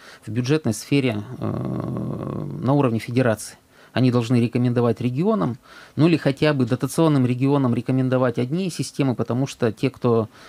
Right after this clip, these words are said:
немного регионов, у которых доноры, они сами, конечно, могут придумывать и доплачивать, и кучу денег платить.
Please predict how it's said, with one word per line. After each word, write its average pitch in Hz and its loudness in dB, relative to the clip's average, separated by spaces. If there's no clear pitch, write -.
немного 127 4
регионов, 123 2
у 90 -8
которых 120 0
доноры, 139 2
они 127 -2
сами, 131 0
конечно, 117 -2
могут 113 -2
придумывать 127 0
и 113 0
доплачивать, 127 -2
и 127 -6
кучу - -4
денег 120 0
платить. 160 -4